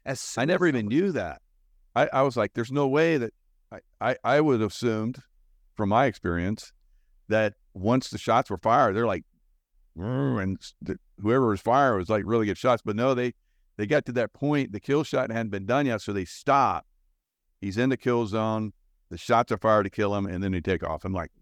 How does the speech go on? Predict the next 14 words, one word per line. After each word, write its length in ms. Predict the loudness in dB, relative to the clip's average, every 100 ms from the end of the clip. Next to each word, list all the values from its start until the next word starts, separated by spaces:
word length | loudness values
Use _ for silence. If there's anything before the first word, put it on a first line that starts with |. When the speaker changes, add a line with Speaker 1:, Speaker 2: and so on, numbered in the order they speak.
| -16
Speaker 2:
"Wow, 520 | -2 2 4 4 2
these 160 | 0 0
guys 160 | 0
are 160 | 0 -6
in 180 | -2 0
on 100 | 0 -2
that 180 | -2
big 200 | 0 0
time." 320 | 0 -4 -4 -2
Speaker 1:
Yeah, 220 | 0 0 -4 -18 _ _
yeah, 220 | -4 -4 -4 -2
and, 340 | 0 0 -4 -4
and, 480 | -2 0 -2 0 0
um, 600 | 0 0 -2 -4 -8